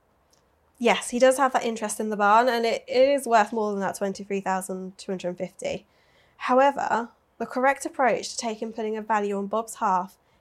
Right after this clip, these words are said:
in the financial assessment for care fees is what a willing buyer would pay to a willing seller. We can therefore argue that his interest in this jointly owned property has a low or nil value.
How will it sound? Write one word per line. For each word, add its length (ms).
in 140
the 100
financial 380
assessment 500
for 60
care 340
fees 320
is 140
what 120
a 60
willing 460
buyer 480
would 180
pay 160
to 140
a 60
willing 340
seller. 500
We 80
can 160
therefore 400
argue 380
that 120
his 120
interest 500
in 160
this 180
jointly 320
owned 220
property 640
has 180
a 100
low 480
or 280
nil 460
value. 560